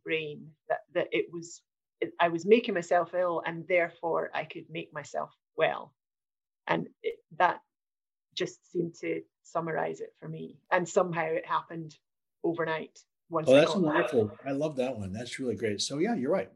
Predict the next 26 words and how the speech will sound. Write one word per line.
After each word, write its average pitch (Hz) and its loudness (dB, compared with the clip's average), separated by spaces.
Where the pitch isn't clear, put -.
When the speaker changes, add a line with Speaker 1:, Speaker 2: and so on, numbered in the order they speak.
Speaker 2:
We 123 0
make 113 -2
ourselves 127 0
ill. 95 -4
We 120 0
may 120 -6
not 107 -6
realize 113 4
we 104 -4
are, 104 -4
but 117 0
we 104 -2
make 113 -4
ourselves 104 -2
ill. 104 -4
And 120 0
then 117 2
you 120 2
can 120 -6
do 120 -2
that. 120 -4
You 123 -12
can 113 -4
flip 113 -6
it 123 -8
around 135 -4